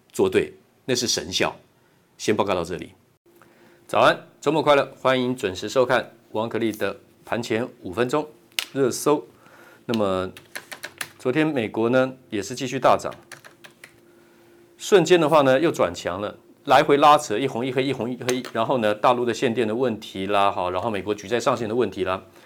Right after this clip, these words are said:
大家觉得似乎往美国看也好，往中国看也好，好像全部都是利空，所以前段时间呢，在这边往下杀的过程当中，大概很多人大部分又，又不，忍不住又杀出去了。你看这融资还在减，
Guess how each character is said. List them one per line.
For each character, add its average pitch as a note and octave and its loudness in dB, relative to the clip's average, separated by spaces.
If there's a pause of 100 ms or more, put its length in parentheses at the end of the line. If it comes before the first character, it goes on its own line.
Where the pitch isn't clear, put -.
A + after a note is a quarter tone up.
(360)
大 E3 0
家 F#3 4
觉 D#3 2
得 D#3+ 4
似 D#3+ 2
乎 E3+ 2
往 D3 6
美 A2+ -2
国 A#2+ 0
看 B2+ 2
也 A#2+ 0
好， G#2+ 0
往 G2+ 0
中 D#3+ 0
国 C#3+ 2
看 C3+ 2
也 A#2+ 0
好， A2+ 2
好 G2 2
像 B2 -2
全 B2 -4
部 B2 -2
都 C3 0
是 B2 -2
利 B2 -4
空， A2 -4
所 - -2
以 C3 2
前 A2 -2
段 B2 2
时 G2+ -6
间 G#2+ 0
呢， F#2 -6 (720)
在 C#3+ 0
这 C3 -4
边 C3+ 4
往 G2+ 0
下 A#2+ 4
杀 B2 4
的 A2+ 0
过 A#2+ 0
程 G#2 -4
当 G2+ 0
中， G#2 -6
大 G#2+ 2
概 G#2 0 (160)
很 F#2 -6
多 C3 0
人 G#2 0
大 A#2 2
部 A2 -2
分 A2+ -2
又， G#2 -2 (640)
又 B2+ -4
不， B2+ -8 (300)
忍 G#2 -4
不 A2 -10
住 B2+ -2
又 A2+ 2
杀 G#2+ 4
出 A2+ -8
去 G#2 -6
了。 F2+ -8
你 F2+ -12
看 C3+ 0
这 B2+ 2
融 G#2 -4
资 A2 -6
还 F#2+ 0
在 G2 -2
减， F#2+ -10